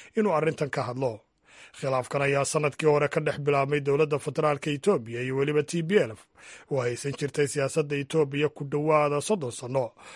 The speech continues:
ka hor intii aanu talada amaba awoodda imanin ra'iisul wasaaraha Itoobiya, Abiy Ahmed,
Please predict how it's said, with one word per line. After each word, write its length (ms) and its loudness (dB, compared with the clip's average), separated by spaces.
ka 120 -10
hor 120 4
intii 240 -2
aanu 400 4
talada 400 2
amaba 320 2
awoodda 300 2
imanin 320 -4
ra'iisul 240 0
wasaaraha 400 2
Itoobiya, 560 -2
Abiy 260 -2
Ahmed, 300 -4